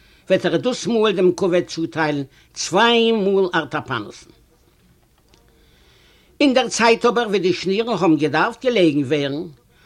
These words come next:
האבן זיך פונאנדער געטראגן די שמועות וועגן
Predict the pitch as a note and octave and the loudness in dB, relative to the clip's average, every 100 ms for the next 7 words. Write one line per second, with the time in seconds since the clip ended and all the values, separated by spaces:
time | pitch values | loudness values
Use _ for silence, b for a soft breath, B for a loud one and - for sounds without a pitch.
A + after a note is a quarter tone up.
0 | b G3 E3+ D#3+ D#3+ F3 D#3 G#3+ A3+ A3 | b 0 0 0 -2 0 2 2 0 -2
1 | A3 - A3+ G#3 G#3 D#3+ C#3 - F#3 G3 | -4 -2 -2 0 -2 -2 -4 -2 0 2
2 | G3 - - b b - F3 | 2 -2 -10 b b 2 6